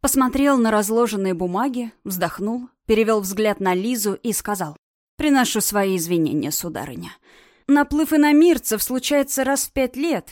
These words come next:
и длится не более месяца. За оставшееся время служба контроля обрастает такими вот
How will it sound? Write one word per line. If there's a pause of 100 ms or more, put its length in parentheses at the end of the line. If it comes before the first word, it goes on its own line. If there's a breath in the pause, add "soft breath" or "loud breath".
и
длится
не
более
месяца. (480 soft breath)
За
оставшееся
время
служба
контроля
обрастает
такими
вот